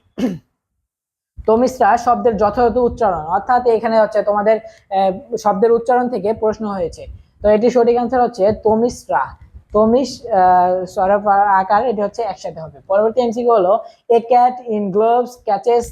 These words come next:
no mice" এর সমার্থক বাংলা প্রবাদ, অর্থাৎ এটি তোমাদের হচ্ছে বাংলা বিরোচন অংশের বঙ্গানুবাদ বা ট্রান্সলেশন অংশ থেকে এসেছে, অর্থাৎ এই লাইনটির, এই ইংরেজি লাইনটির বাংলা সঠিক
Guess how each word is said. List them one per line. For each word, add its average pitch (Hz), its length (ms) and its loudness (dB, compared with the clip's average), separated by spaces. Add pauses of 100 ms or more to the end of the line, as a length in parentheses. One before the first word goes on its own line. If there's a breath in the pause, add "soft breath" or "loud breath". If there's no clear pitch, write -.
no 196 100 -4
mice" 175 560 -2
এর 220 160 2
সমার্থক 233 440 0
বাংলা 208 320 0
প্রবাদ, 175 360 0
অর্থাৎ 190 240 0
এটি 226 200 0
তোমাদের 233 300 0
হচ্ছে 233 180 -2
বাংলা 180 420 0 (280 loud breath)
বিরোচন 240 400 2
অংশের 233 400 0 (260 loud breath)
বঙ্গানুবাদ 220 680 2
বা 202 100 2
ট্রান্সলেশন 254 580 -4
অংশ 233 180 -4
থেকে 233 300 -6
এসেছে, 180 360 -6 (320 soft breath)
অর্থাৎ 226 260 0
এই 233 200 4
লাইনটির, 226 400 0
এই 214 180 2
ইংরেজি 220 280 2
লাইনটির 226 360 -4
বাংলা 208 560 2
সঠিক 233 420 -6